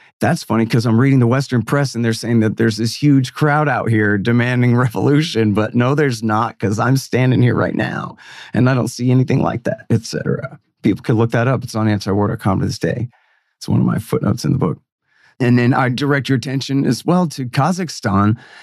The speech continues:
in January of twenty-two, right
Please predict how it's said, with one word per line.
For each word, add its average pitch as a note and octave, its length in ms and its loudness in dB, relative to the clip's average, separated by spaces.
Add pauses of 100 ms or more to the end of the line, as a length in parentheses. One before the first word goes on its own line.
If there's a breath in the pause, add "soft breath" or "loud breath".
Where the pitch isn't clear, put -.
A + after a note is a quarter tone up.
(240 loud breath)
in B2+ 560 2 (380 soft breath)
January B2+ 1160 2
of D3+ 220 -2
twenty-two, F3+ 880 0 (560 soft breath)
right D#3+ 480 2